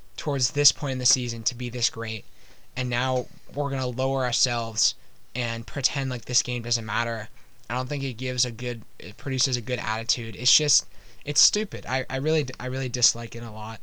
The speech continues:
Just play the game it was meant to be played. You know, play the football. If you don't wanna lose by that much, get better. If you don't wanna hurt your starters, don't play them and risk losing. Y-, these are the decisions that coaches and players have to make on a regular basis,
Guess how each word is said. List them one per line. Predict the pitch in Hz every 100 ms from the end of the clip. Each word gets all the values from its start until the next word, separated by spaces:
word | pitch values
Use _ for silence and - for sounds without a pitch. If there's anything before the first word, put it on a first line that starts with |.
| - - -
Just | - 135
play | - 156
the | 165
game | 151 139
it | 135
was | 123
meant | 123 123
to |
be | 123
played. | - 120 117 113 117 - - - - -
You | 117
know, | 110 110 - -
play | 143 143
the |
football. | 135 131 120 120 120
If | - 127
you | 131
don't | 151 151
wanna | 160
lose | 156 160 147
by | 139
that | 135 131
much, | 127 - -
get | 120 113
better. | 127 131 131 -
If | -
you | 127
don't | 135 135
wanna | 139 131 123 - - - -
hurt | 143 131
your | 131
starters, | - 123 123 120 113
don't | 123 123
play | - 117 117
them | 113 113
and | 117 113
risk | 120 - - -
losing. | 120 127 131 120 120 113 - - - - - - -
Y-, | - -
these | 151 165
are | 185
the | 175 151
decisions | 139 - 160 147 135
that | 131 -
coaches | 160 147 139
and | 131
players | 123 135 131
have | 131 127
to | 127
make | 131 127
on | 127
a |
regular | 123 120 120
basis, | 117 151 131 120 -